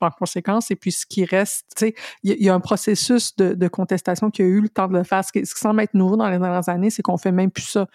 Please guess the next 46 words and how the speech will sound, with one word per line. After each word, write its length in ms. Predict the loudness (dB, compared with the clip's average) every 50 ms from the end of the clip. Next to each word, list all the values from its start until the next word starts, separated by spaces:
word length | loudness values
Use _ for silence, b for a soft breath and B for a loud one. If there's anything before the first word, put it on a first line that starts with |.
| B B B B B
C'est 120 | B -6 -2
qu'on 180 | 0 0 0
juste, 300 | 2 2 0 0 0 -2
euh, 120 | 0 0 0
essentiellement, 540 | 0 -2 -2 -4 -4 -2 -2 0 0 2 2
on 40 | 2
dit, « 140 | 0 0 0
Ben 200 | 0 0 2 2
là, 80 | 0 0
vous 160 | -2 -2 -2
avez 140 | -2 -2 -2
pas 120 | 0 0
le 60 | 0 0
droit, 260 | 0 0 0 0 0
essentiellement, 600 | -2 -2 -4 -6 -4 -4 -4 -2 0 0 -2 -2 0 2
de 120 | 4 4
contester, 680 | 4 4 2 2 2 0 0 0 0 0 2 2 2 0 B B B B B B B
parce 220 | -2 -2 0 0
que 60 | 0 2
de 140 | 2 2
toute 180 | 2 0 -2 0
façon, 440 | 0 -2 -2 -2 -2 0 0 2 0
c'est, 280 | 0 0 0 0 0
c'est 140 | -2 -2 -2
un 60 | -2
peu 120 | 0 0 0
comme 160 | 0 0 -2
si 100 | 0 0
on 100 | -2 0
colle 280 | 0 0 0 2 2 2
le, 120 | 0 0
le 120 | 0 0 -2
shotgun », 560 | -2 -4 -6 -6 -4 -4 -2 -2 0 0 0 0
<laughs> 40 | 0
ou, 160 | 0 0 0 2
tu 360 | 2 2 2 2 0 -2 -4
sais, 120 | -4 -6
c'est 160 | -6 -6 -4
comme 160 | -2 -2 -2 -2
si 120 | 0 0
on, 180 | 0 0 0 0
si 120 | 0 0 2
on 100 | 2 2
dit 120 | 4 2
essentiellement 600 | 2 2 0 -2 0 0 0 0 2 2 0 0
que, 260 | 0 0 0 0 0